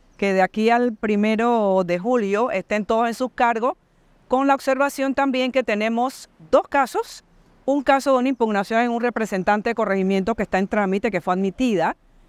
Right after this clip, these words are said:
y anunciaron la apelación de otro. Así es que prácticamente serían dos de representante de corregimiento que no se van a poder entregar antes del primero de julio.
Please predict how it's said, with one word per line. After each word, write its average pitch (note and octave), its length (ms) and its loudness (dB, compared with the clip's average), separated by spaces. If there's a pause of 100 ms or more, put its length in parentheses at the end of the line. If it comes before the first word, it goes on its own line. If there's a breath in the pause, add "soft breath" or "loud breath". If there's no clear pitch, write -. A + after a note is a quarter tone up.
(160)
y D4+ 340 0
anunciaron C4+ 680 0
la A#3+ 60 2
apelación G3+ 560 -2
de A3 100 0
otro. A3 420 -2 (160)
Así F3+ 240 -2
es A#3+ 60 0
que B3+ 160 -2
prácticamente A#3 800 0
serían G3+ 520 -2
dos G3+ 420 -4 (400)
de A3+ 180 0
representante A#3+ 760 -2
de A#3+ 40 -4
corregimiento B3+ 840 -2 (320)
que B3 220 0
no B3+ 180 0
se C4 140 -4
van A#3 160 0
a A#3+ 80 2
poder G#3+ 260 -2
entregar G3 460 0
antes G#3 260 0
del G#3 140 0
primero F3 400 0
de F3 100 2
julio. C#3+ 540 -2